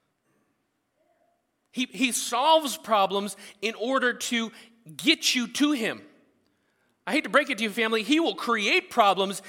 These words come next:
in order to bring it to you, bring you to him. He, he's just as happy to do that.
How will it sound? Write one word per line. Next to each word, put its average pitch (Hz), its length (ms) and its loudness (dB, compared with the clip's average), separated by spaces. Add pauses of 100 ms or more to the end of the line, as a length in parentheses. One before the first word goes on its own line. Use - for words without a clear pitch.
(160)
in 208 120 -4
order 214 280 2
to 208 120 -6
bring 208 240 -2
it - 140 -10
to 202 120 -8
you, 120 180 -8 (100)
bring 208 220 -4
you 202 100 -4
to 190 180 -4
him. 139 220 -8 (760)
He, 233 200 -2
he's 233 140 -4
just 320 320 2
as 285 100 -2
happy 285 300 0
to 247 100 -2
do 254 180 0
that. 147 280 0